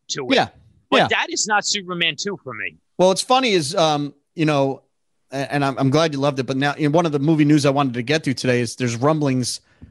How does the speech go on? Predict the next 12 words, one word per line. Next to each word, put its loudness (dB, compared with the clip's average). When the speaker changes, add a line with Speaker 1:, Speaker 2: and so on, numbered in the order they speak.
Speaker 2:
of -2
an 2
N 0
C -2
seventeen 2
Missus 0
Doubtfire. -2
Have -10
you 0
heard 0
this? -10
Um, 0